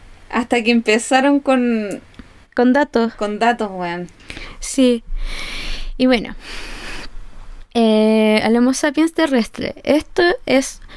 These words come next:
Speaker 2: lógico si consideran ustedes que las leyes biogenéticas rigen para todo el universo.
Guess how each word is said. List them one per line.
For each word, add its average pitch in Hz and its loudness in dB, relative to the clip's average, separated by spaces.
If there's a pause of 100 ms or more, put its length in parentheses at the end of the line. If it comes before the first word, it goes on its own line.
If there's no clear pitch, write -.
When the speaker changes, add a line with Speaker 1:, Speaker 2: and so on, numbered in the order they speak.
(140)
Speaker 2:
lógico 247 0 (260)
si 247 -2
consideran 254 4
ustedes 294 2
que 269 0
las 233 2
leyes 226 4
biogenéticas 277 2
rigen 254 0
para 247 -2
todo 185 0
el 185 -4
universo. 269 0